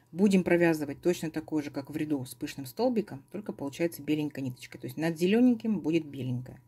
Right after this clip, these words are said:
Итак, беленькую тянем, ой, зелёненькую тянем с собой, видите, да? Провязываем беленькой. Раз, столбик с накидом. Два, столбик с накидом. Три,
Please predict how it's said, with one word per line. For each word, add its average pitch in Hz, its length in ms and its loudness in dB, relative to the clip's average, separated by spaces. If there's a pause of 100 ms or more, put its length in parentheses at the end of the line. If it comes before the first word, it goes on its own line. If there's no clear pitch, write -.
(720)
Итак, 160 300 -2 (1040)
беленькую 160 500 0
тянем, 156 380 -4
ой, 131 140 -6
зелёненькую 175 520 2
тянем 156 220 0
с - 60 -10
собой, 139 240 -6
видите, 131 240 -6
да? 196 140 -2
Провязываем 156 500 -4
беленькой. 123 400 -6 (440)
Раз, 165 440 0 (160)
столбик 208 420 -4
с - 80 -14
накидом. 208 500 -2 (1500)
Два, 147 420 -2 (380)
столбик 196 440 -2
с - 60 -16
накидом. 202 460 0 (1120)
Три, 160 340 0